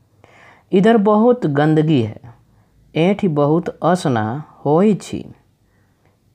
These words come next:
इधर बहुत गंदगी है। एठी बहुत असना होई छी। इस वीडियो को आप लाइक कर दीजिए, क्योंकि आपका लाइक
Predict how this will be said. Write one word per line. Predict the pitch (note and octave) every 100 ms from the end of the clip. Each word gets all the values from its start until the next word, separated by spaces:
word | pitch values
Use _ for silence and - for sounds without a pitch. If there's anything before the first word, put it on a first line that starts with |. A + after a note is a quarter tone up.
| _
इधर | D3+ D#3 F3+
बहुत | D#3+ E3 F#3+ G#3+
गंदगी | B2 B2+ C3 C#3 D#3+ F3+
है। | A#2 F#2 A#2 - _ _ _ _ _ D3+
एठी | D#3+ F#3+ G3 A#3 - _ D3
बहुत | D3+ D#3+ G#3+ -
असना | - E3+ G3 F3+ C#3+ A2 A2+ D#3+ _ _ _ -
होई | E3 F#3 F#3
छी। | - - D#2+ A1+ _ _ _ _ _ -
इस | E3 D#3+
वीडियो | F3 F3 G3+
को | G#3 G3+
आप | F#3 D3+ D3+ C#3
लाइक | A2+ A#2 C#3+
कर | D#3+ D3+
दीजिए, | C#3+ C#3 D#3 F#3+ - _ _ _ _ -
क्योंकि | D#3+ E3 F3 -
आपका | D#3 D#3+ - C#3
लाइक | A#2+ B2 C#3+ F3+